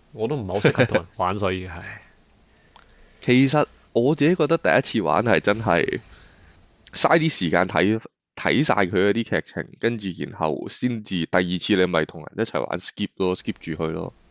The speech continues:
Speaker 2: 但係第一次
Speaker 1: 呃，相反啊，我啲朋友就調返轉啦，佢哋而家飛晒啊，跟住有啲就話：「等我開第二隻人先睇先」咁樣，我覺得好嘥，係。
Speaker 2: 哦，我都覺得好嘥，你已經大概知道發生緊啲咩事。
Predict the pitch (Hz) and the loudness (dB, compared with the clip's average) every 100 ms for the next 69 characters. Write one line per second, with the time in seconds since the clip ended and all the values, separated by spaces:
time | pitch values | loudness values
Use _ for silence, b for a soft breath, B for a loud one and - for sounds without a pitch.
0 | _ b b b b b - 101 185 139 | _ b b b b b -2 2 6 6
1 | 135 127 214 202 117 151 151 - - 123 | 6 6 4 4 4 4 2 0 -4 0
2 | 160 180 110 101 113 113 104 110 104 139 | 2 2 2 2 0 0 0 0 0 0
3 | - 101 90 - 113 98 90 123 - 120 | -2 -4 -4 0 2 2 0 -2 0 -2
4 | - 92 85 - - b b b 170 151 | 0 -2 -2 -10 -20 b b b -4 2
5 | 123 127 151 123 113 131 139 131 139 120 | 2 2 2 4 4 2 2 2 0 0
6 | 123 117 87 - 117 104 101 - 107 95 | -2 -4 -4 -6 -6 -6 -6 -6 -6 -6
7 | 92 98 98 101 101 113 104 - 101 95 | -10 -10 -2 0 2 2 0 0 0 0
8 | 95 110 _ - - - _ _ _ _ | -2 -10 _ -20 -20 -20 _ _ _ _
9 | _ _ - 156 139 110 151 160 135 127 | _ _ 0 4 6 6 6 6 6 6
10 | 113 113 98 101 113 143 139 131 - 92 | 4 4 4 4 0 -6 -8 -4 0 0
11 | - 98 117 104 92 85 101 85 87 82 | 2 0 2 2 2 -2 -4 -6 -8 -8
12 | 82 80 | -8 -10